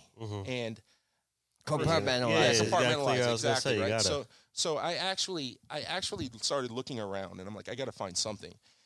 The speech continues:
Speaker 2: And I looked up, and I, the outrigger spreader was right here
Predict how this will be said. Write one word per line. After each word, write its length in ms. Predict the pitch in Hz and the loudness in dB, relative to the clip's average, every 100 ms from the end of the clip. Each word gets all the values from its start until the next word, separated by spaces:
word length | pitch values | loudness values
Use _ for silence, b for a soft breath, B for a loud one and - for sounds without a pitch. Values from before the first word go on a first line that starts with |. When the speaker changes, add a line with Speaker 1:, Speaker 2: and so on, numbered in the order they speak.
| b b - | b b -10
Speaker 2:
And 320 | 135 135 131 - _ _ _ | -6 -4 -6 -10 _ _ _
I 460 | 127 135 190 214 196 - | -6 -4 -2 -4 -8 -12
looked 420 | 127 127 160 - | -8 -6 -6 -4
up, 300 | 113 76 - - _ | -4 -4 -10 -20 _
and 140 | 135 120 | -8 -6
I, 180 | 120 - | -6 -8
the 180 | 127 - | -6 -2
outrigger 420 | 185 156 156 123 | -2 -4 -6 -2
spreader 560 | - - 170 180 104 | 0 0 0 -2 -2
was 220 | 95 98 98 | -8 -12 -8
right 300 | 104 117 - | -6 -6 -6
here 320 | - 123 | -10 -10